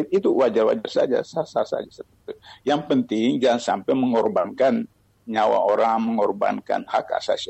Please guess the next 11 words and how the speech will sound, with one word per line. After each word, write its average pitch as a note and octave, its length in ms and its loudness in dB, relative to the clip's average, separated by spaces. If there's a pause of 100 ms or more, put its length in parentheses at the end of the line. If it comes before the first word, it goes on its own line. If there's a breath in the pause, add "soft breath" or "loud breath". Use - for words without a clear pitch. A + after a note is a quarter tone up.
orang. F#2 240 0 (320 soft breath)
Bahwa A#2 240 -2
kemudian A#2 560 0
mereka A2 320 -4
seperti, - 480 -10 (160)
seperti A2 320 -6
itu. - 80 -
Nah, - 160 -16
teman-teman D3+ 640 0
di C3 160 2
kami C#3 320 0